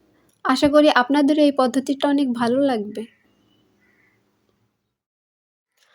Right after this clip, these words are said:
আমার এই ভিডিও দেখে যদি একটু উপকৃত হয়ে থাকেন,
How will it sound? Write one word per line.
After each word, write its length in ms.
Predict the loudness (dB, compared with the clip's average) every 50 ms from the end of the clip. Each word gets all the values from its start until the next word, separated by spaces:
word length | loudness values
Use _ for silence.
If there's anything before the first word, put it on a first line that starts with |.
| _ _ _ -12
আমার 300 | -6 -4 -2 -2 0 0 0
এই 100 | 2 2
ভিডিও 320 | 2 2 2 4 4 2 4
দেখে 260 | 4 2 0 0 0 0
যদি 300 | 2 2 2 4 4 4 4
একটু 260 | 2 2 0 0 2 4
উপকৃত 540 | 4 4 2 2 0 0 0 0 0 2 2 2
হয়ে 240 | 2 2 2 0
থাকেন, 360 | 0 0 -4 -4 -2 -2 -2